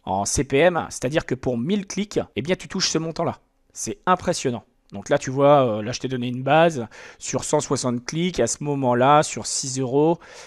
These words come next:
eh bien, ça te fait, euh, sur six dollars, pardon, ça te fait à peu près un euro et quelques. Donc, si tu tournes à peu près à mille clics,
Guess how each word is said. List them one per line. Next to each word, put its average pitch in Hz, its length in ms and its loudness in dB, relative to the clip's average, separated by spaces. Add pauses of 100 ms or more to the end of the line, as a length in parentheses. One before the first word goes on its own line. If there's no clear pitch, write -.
(140)
eh 107 80 -6
bien, 117 140 -2
ça 127 120 -2
te 110 140 -8
fait, 139 380 4
euh, 107 120 2
sur 123 220 -6
six - 180 -2
dollars, 131 260 2
pardon, 123 300 -4
ça 113 200 -8
te 107 100 -12
fait 127 200 -4
à 127 60 -2
peu 117 80 -12
près 127 280 -4
un 147 100 0
euro 139 220 -2
et 127 80 0
quelques. - 360 -12
Donc, 104 140 -4
si - 100 -4
tu 170 160 -2
tournes 180 280 2
à 139 40 6
peu 143 140 0
près 151 300 6
à 113 100 6
mille 143 260 -2
clics, 160 440 -6